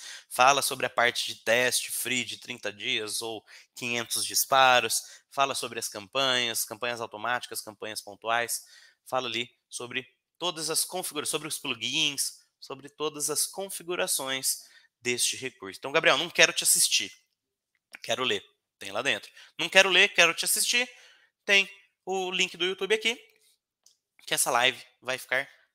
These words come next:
salva, beleza? Então, pessoal, é isso. Espero que vocês gostem, né? Vi a Max Oficial, sem dúvida, gostou. <laughs> Que bom.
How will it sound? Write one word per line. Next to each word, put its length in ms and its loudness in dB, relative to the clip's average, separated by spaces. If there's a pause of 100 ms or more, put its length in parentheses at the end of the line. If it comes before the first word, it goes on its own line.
(120)
salva, 560 -2 (180)
beleza? 340 4 (1160)
Então, 180 6
pessoal, 480 2 (880)
é 140 6
isso. 400 4 (400)
Espero 320 -8
que 120 -18
vocês 320 -8
gostem, 480 -4
né? 200 2 (340)
Vi 220 0
a 80 6
Max 240 0
Oficial, 380 -4
sem 200 -6
dúvida, 300 -12
gostou. 460 -10 (120)
<laughs> 300 -12
Que 120 -4
bom. 300 0